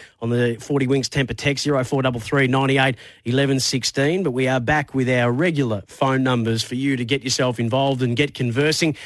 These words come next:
uh, on the Harcourts Open Line. Your move, your Harcourts. For all things real estate, speak to Harcourts. For all things sport, give me a call. If you've got a hero or if you've got a villain from the weekend in sport, then there were plenty, uh,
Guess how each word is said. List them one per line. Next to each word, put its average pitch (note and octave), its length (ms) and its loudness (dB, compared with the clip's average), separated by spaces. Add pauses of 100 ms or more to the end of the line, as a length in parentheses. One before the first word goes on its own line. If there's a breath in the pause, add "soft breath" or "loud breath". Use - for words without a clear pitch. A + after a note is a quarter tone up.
(220 loud breath)
uh, B2+ 140 0
on B2 60 0
the B2+ 80 2
Harcourts D3 420 0
Open D3+ 220 0
Line. D3+ 240 2
Your D3 160 2
move, C#3+ 240 0
your B2+ 160 2
Harcourts. D3 520 0
For C3+ 140 -2
all C#3 100 2
things B2+ 240 -2
real C3+ 140 0
estate, B2 280 -2
speak C3 180 -4
to A#2+ 80 -2
Harcourts. D3+ 420 0
For - 80 0
all D#3 140 2
things D#3 260 0
sport, D3 420 0 (380 loud breath)
give E3 240 0
me E3 160 4
a C3+ 80 0
call. C3+ 320 0
If B2 140 -2
you've A#2 80 -4
got A#2 120 0
a G#2+ 40 -2
hero F#3 540 0
or C3+ 160 0
if A#2 100 -2
you've A#2+ 100 -2
got A#2 140 0
a G#2+ 60 0
villain E3+ 500 2 (240 loud breath)
from C3 140 -2
the B2 60 0
weekend D3 460 0
in B2+ 140 0
sport, E3+ 580 -2
then B2+ 160 -2
there C3+ 160 2
were C3 120 0
plenty, D#3 640 -2 (300 loud breath)
uh, C3 380 2